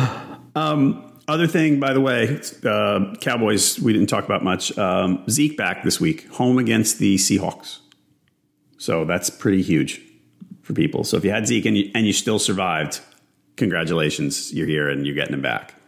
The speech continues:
And, and according to his news on his player page on rotowire dot com, he is, he has been doing, quote, "intense training" in Cabo San Lucas, Mexico over the past six weeks. It's not a bad gig if you can get it.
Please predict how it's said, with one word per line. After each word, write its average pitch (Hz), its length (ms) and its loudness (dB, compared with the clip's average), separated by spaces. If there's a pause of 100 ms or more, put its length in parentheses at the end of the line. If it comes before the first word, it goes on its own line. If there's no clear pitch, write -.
(160)
And, 135 280 -2
and 139 100 0
according 135 360 0
to 123 500 0
his 113 180 2
news 113 300 4
on 107 260 2
his 95 180 0
player 98 220 0
page 90 240 0
on 90 80 -2
rotowire 87 340 0
dot 80 140 -2
com, 104 320 0 (480)
he 117 180 2
is, 110 320 0 (920)
he 120 200 4
has 101 600 2
been 110 300 2
doing, 107 240 4
quote, 143 340 0
"intense 202 500 2
training" 139 500 2
in 107 140 2
Cabo 117 300 -2
San 110 240 2
Lucas, 98 260 0
Mexico 107 360 -4
over 76 160 -4
the 71 80 -4
past 82 240 -4
six - 160 -8
weeks. - 340 -12 (800)
It's - 140 -12
not 120 100 0
a - 20 -2
bad 80 160 0
gig 71 160 -4
if - 100 -8
you - 60 -4
can 73 80 -4
get 69 160 -6
it. - 140 -16